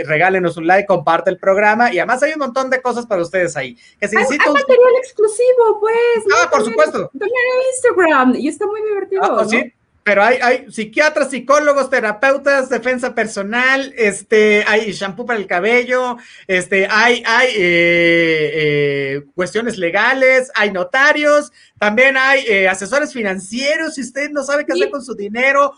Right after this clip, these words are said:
Speaker 1: o quiere reestructurar una deuda, no sabe cómo hacerle, bueno, pues aquí también. Entonces, este, métase, re-, descubra todo lo que tenemos para usted. Y yo les voy a recomendar,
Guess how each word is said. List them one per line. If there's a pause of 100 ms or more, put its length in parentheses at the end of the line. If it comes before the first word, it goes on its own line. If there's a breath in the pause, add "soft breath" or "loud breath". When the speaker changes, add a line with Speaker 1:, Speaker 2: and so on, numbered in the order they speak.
Speaker 1:
o
quiere
reestructurar
una
deuda,
no
sabe
cómo
hacerle,
bueno,
pues
aquí
también. (320 loud breath)
Entonces,
este,
métase,
re-, (100)
descubra
todo
lo
que
tenemos
para
usted. (500 loud breath)
Y
yo
les
voy
a
recomendar,